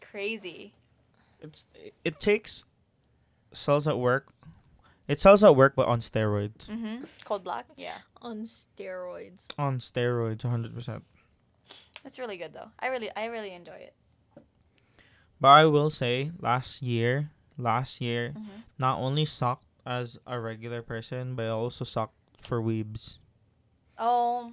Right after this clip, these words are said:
Speaker 1: nothing came, like, nothing
Speaker 2: Well, a
Speaker 1: really
Speaker 2: bunch of things were supposed to come out, but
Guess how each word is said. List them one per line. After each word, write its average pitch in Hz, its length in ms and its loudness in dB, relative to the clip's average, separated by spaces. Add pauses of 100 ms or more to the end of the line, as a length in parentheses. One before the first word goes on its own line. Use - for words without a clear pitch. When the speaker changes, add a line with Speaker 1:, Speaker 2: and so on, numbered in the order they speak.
Speaker 1:
nothing 226 340 -8
came, 233 200 -16 (120)
like, 214 200 -12
nothing 226 360 -12
Speaker 2:
Well, 190 160 10
a 196 40 4
Speaker 1:
really 180 120 10
Speaker 2:
bunch 185 280 10
of 196 120 4
things 185 300 2
were 147 160 6
supposed 139 380 -2
to 135 60 -2
come 123 200 -4
out, 117 200 -4 (760)
but 120 460 2